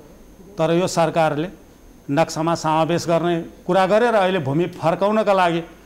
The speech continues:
स-, भारतीय सरकारसँग वार्ता प्रस्ताव राख्ने काम गरेको छ। र विकास निर्माणमा पनि जुन प्रकारले सरकारले गति लियो,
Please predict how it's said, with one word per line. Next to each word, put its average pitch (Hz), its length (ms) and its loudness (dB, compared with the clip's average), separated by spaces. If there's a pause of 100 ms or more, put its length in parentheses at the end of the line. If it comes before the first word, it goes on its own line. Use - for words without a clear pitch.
(560)
स-, 156 580 -2
भारतीय 165 340 0
सरकारसँग 165 580 0 (340)
वार्ता 180 300 0
प्रस्ताव 165 440 -2
राख्ने 151 280 -2
काम 135 240 0
गरेको 117 340 -8
छ। - 100 -16 (1500)
र 143 80 -2
विकास 202 460 0
निर्माणमा 185 460 0
पनि 175 240 -2
जुन 175 220 -2
प्रकारले 160 460 0
सरकारले 147 440 -2
गति 143 280 -2
लियो, 165 300 -2